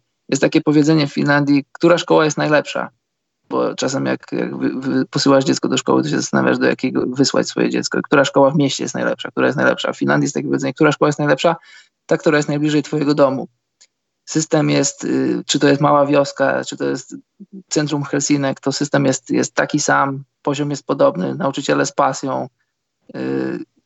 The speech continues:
bardzo mi się podoba i, i, no, chciałem powiedzieć, że nie mogę się doczekać, no, nie wiem, co, co przyniesie przyszłość, ale jeśli moje dziecko, znaczy, jeśli ja nadal będę mieszkać w Finlandii, a moje dziecko będzie uczestniczyć w tym systemie edukacji, no to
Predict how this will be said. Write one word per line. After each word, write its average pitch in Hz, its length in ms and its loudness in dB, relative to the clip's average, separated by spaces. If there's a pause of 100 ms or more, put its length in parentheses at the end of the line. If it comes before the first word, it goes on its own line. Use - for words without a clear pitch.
(360)
bardzo 147 300 2
mi 139 100 -6
się - 120 -8
podoba 123 600 -4 (520)
i, 127 340 -10 (1200)
i, 139 320 -6
no, 156 120 0
chciałem 170 180 0
powiedzieć, 165 240 2
że 170 60 2
nie 165 80 4
mogę 160 200 2
się - 80 -8
doczekać, 160 400 0
no, 147 100 -2
nie 143 120 -4
wiem, 147 280 -4
co, 143 220 0
co - 120 -8
przyniesie 147 360 -4
przyszłość, - 420 -4
ale 127 120 0
jeśli 127 200 -4
moje 139 200 2
dziecko, 139 360 0 (560)
znaczy, - 240 -2
jeśli 120 240 2
ja 143 400 2
nadal 117 340 -10
będę 123 220 -12
mieszkać 123 360 -12
w - 20 -20
Finlandii, 117 400 -10
a - 40 -6
moje - 180 -6
dziecko 117 280 -8
będzie 131 400 -6 (140)
uczestniczyć - 600 -2
w - 60 -12
tym - 140 -2
systemie - 360 0
edukacji, 69 460 0
no - 80 0
to 139 240 0